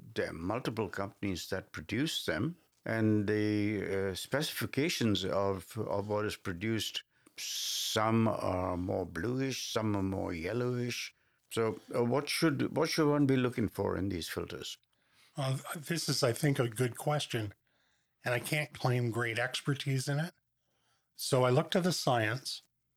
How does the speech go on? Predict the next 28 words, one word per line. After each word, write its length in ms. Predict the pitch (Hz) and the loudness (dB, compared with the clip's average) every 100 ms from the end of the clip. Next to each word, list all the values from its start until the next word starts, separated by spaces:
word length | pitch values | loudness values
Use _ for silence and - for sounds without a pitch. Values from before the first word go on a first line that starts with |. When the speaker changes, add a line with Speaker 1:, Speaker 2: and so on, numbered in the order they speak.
| _ _ _ _ _ - | _ _ _ _ _ -2
Speaker 2:
in 140 | 123 | 0
the 80 | 151 | 0
principle 540 | - 165 165 143 131 | 2 0 2 2 2
of 100 | 123 | 2
filtering 520 | - 135 123 139 120 117 | 2 0 0 0 0 0
out 220 | 123 104 | -2 -2
this 360 | 117 95 - - _ _ _ _ - | -4 -4 -6 -12 _ _ _ _ -6
yellow-orange 1120 | 123 120 117 127 110 117 110 104 104 95 - | 0 4 4 4 2 2 2 0 -2 -6 -8
light. 320 | 104 95 80 _ _ _ _ _ _ _ _ _ _ _ | -4 -4 -4 _ _ _ _ _ _ _ _ _ _ _
So 400 | - 123 113 110 | -2 2 4 4
I 60 | |
think 280 | 101 117 107 | 2 -4 -4
we 100 | 113 | -4
understand 760 | 107 101 101 - 175 147 131 120 | -2 -4 -6 -4 0 2 2 2
that 260 | 110 107 - _ _ _ _ - | 2 -2 -6 _ _ _ _ -14
to 80 | 104 | -12
filter 500 | - 175 - 151 131 | -2 0 2 2 2
out 120 | 131 | 0
certain 340 | - 143 127 - | -2 -2 -2 -4
colors 300 | 131 110 104 | -2 -2 -2
of 60 | |
light, 200 | 117 127 | -2 -2
you 120 | 113 120 | -4 -6
can 180 | - | -6
either 400 | 117 127 147 131 | -6 -2 0 0
use 520 | 120 131 131 123 117 - _ _ _ _ _ | 0 0 0 0 -4 -10 _ _ _ _ _
a 120 | 120 | -8
filter 580 | - - 156 147 139 | -6 0 0 2 0